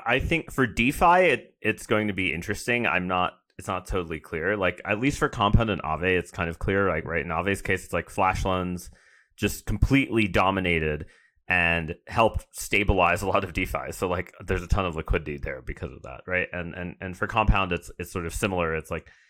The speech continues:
generally, like, a, a safe enough place for, like, fintech companies to feel comfortable putting their assets, right? And, and, and they have these sort of more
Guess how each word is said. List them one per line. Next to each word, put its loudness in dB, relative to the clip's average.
generally, 2
like, 0
a, -2
a 0
safe -4
enough -4
place -2
for, -8
like, -6
fintech -2
companies -8
to -8
feel -2
comfortable -8
putting -4
their -14
assets, -12
right? -2
And, -2
and, -6
and -4
they 2
have 2
these -4
sort 0
of -8
more 0